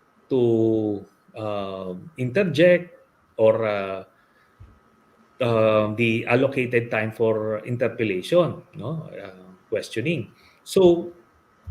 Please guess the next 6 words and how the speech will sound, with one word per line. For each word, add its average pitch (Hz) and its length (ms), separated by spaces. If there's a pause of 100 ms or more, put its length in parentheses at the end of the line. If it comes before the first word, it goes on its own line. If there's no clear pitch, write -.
(1040)
kikila 139 480
nga, 170 140 (180)
mapupunta 175 560
nga 139 100
dun 127 240
sa, 123 160